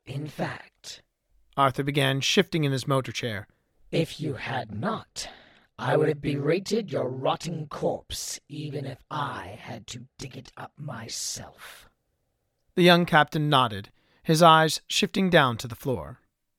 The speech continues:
Speaker 2: "Then it is a pleasure to deprive you of that particular joy."
Speaker 1: "Do not dare be impertinent with me, boy,"
Speaker 2: he snapped,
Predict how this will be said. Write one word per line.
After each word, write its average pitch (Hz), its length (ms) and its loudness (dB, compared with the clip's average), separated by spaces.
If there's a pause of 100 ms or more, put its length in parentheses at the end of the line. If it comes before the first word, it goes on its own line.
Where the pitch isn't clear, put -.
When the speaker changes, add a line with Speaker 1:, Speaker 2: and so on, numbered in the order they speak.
(640)
Speaker 2:
"Then 151 180 0
it 160 140 -4
is 160 160 -2
a 160 40 0
pleasure 117 440 -4
to - 160 -8
deprive 127 560 -4
you 95 160 -8
of 98 80 -12
that 104 180 -10
particular 104 480 -8
joy." 78 540 -12
Speaker 1:
"Do - 120 -8
not 170 380 4
dare - 460 10
be 185 220 0
impertinent 202 760 2
with 185 260 0
me, 160 520 0 (100)
boy," - 560 8 (460)
Speaker 2:
he 139 160 -6
snapped, 123 480 0